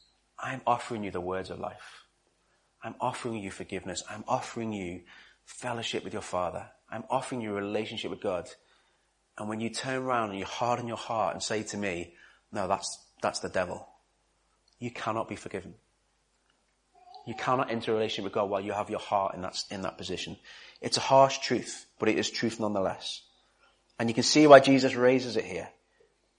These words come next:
Because these guys are witnessing the power of God in action. They're witnessing the devil fleeing. They're wish-, wi-, witnessing people being healed. They're witnessing demons fleeing. And they are s-, responding not with worship, but with hard hearts and an accusation of evil.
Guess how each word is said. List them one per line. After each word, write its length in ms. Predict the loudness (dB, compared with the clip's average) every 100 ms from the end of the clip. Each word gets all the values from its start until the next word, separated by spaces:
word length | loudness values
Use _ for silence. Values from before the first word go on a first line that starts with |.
| _ _ _ _ _ -6
Because 580 | 0 2 2 0 -4 -20 _ _ _ 0
these 160 | 2
guys 220 | 10 10 10
are 40 |
witnessing 520 | 8 4 4 -4 -4
the 80 | -4
power 460 | -6 0 2 2 0
of 220 | -4 -4
God 200 | -2 -2
in 100 | -2
action. 300 | -8 -10 -10
They're 100 | -6
witnessing 540 | -2 -2 -4 -6 -6
the 80 | -6
devil 400 | -8 -8 -6 -8
fleeing. 440 | -8 -6 -4 -4 -6
They're 80 | -6
wish-, 240 | -8 -12 -14
wi-, 220 | -6 -6 -4
witnessing 320 | -4 -4 -6
people 280 | -6 -8 -6
being 180 | -6 -4
healed. 240 | -4 -2
They're 60 | -4
witnessing 500 | -4 -6 -4 -6 -8 -14 -20 -6
demons 340 | 0 2 0 -2
fleeing. 460 | 0 2 2 -4 -14 -18 -8
And 140 | -2
they 80 | 4
are 60 | 4
s-, 240 | 2 -4
responding 500 | -4 4 6 6 6
not 160 | 4 2
with 120 | 4
worship, 520 | 6 6 4 -4 -4 -8 _ _ _ -10
but 60 |
with 120 | -8 -6
hard 380 | 2 6 6
hearts 540 | 4 0 0 -4 -12 -10
and 140 | -8 -6
an 100 | -6
accusation 680 | -8 -6 -2 -2 -4 -10 -12 -18 -20 -18
of 160 | -12
evil. 360 | -8 -8 -8